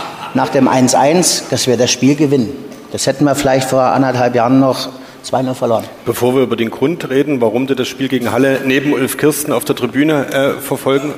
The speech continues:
Speaker 2: musstest, eine Nachfrage noch. Diese Wucht und diese Stimmung im Stadion, hatte man zuletzt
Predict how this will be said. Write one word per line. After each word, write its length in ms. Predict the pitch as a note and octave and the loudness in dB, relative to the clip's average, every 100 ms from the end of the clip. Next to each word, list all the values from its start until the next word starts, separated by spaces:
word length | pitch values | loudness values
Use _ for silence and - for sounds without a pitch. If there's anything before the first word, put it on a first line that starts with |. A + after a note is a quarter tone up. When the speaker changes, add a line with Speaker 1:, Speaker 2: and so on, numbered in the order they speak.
| - | -8
Speaker 2:
musstest, 560 | C#3 D3 E3+ - D#3+ - - - - | -2 0 0 0 -4 -4 -14 -14 -2
eine 220 | C3 D#3+ | 0 2
Nachfrage 560 | D3 D3+ - D3+ C3+ | 2 0 0 0 0
noch. 220 | C3+ A#2+ - - | 0 -2 -4 -6
Diese 260 | B2+ A#2+ B2 | -4 -2 0
Wucht 300 | F#3+ - - | 0 0 -4
und 200 | B2+ A#2+ | -6 -2
diese 200 | B2+ A#2 | -4 -2
Stimmung 380 | - E3+ F3+ D#3+ | -2 0 0 -2
im 100 | C3 | -4
Stadion, 400 | - B2+ C3 G#2+ | -2 0 0 -2
hatte 180 | A#2+ | -2
man 220 | C3 C3 B2+ | -2 -2 -4
zuletzt 460 | C3 B2 B2+ - | -2 -2 -2 -6